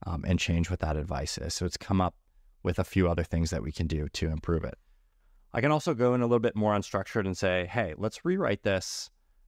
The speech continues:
conclusion as a pirate shanty," something that I don't think any manager could actually do. Sort of have the power of A I behind the scenes, uh, able to do that.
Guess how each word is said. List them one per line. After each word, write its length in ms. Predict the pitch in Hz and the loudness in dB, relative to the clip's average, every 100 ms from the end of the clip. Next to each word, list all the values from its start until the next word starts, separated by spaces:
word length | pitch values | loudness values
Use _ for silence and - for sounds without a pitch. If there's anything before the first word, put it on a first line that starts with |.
| _ | _
conclusion 880 | - 104 - - 87 92 127 165 180 _ _ _ - _ _ _ _ _ _ _ _ _ _ _ _ - _ _ _ - | -6 -4 -2 -2 0 2 2 2 -2 _ _ _ -20 _ _ _ _ _ _ _ _ _ _ _ _ -20 _ _ _ -4
as 260 | 85 87 87 | 2 2 2
a 340 | 80 78 73 _ | 2 2 0 _
pirate 560 | - 73 69 60 53 - | -6 -2 0 -2 -6 -10
shanty," 600 | - - 53 - - - - _ | -12 -12 -12 -12 -12 -12 -18 _
something 380 | - 120 131 107 | 0 0 2 2
that 220 | 95 - _ _ _ | 0 -4 _ _ _
I 100 | - | -2
don't 220 | 98 92 104 | 0 0 0
think 200 | 92 98 | -2 0
any 440 | 95 92 87 - _ - | 0 0 -2 -6 _ -4
manager 560 | 92 92 90 92 92 - _ _ _ _ _ _ _ - | -2 0 0 -2 -4 -6 _ _ _ _ _ _ _ -4
could 160 | 120 | 0
actually 540 | 98 98 117 - 110 98 | 0 0 -2 -2 0 0
do. 400 | 92 90 90 87 _ _ _ _ - | 0 0 0 -2 _ _ _ _ -6
Sort 200 | - 117 | 0 2
of 60 | |
have 220 | 117 110 | 2 0
the 80 | 107 | -2
power 420 | - 113 113 110 | -4 0 2 4
of 140 | 101 87 | 2 0
A 240 | 92 92 | -2 -2
I 220 | 82 80 | -2 -6
behind 360 | 76 80 82 82 | -6 -4 -2 0
the 60 | 80 | 0
scenes, 500 | - 85 78 71 - _ _ _ - | 0 2 2 -2 -8 _ _ _ -4
uh, 180 | 85 80 | -2 0
able 260 | - 87 85 | 0 2 0
to 160 | - 80 | -2 -4
do 140 | 78 | -2
that. 260 | 73 73 | -2 -6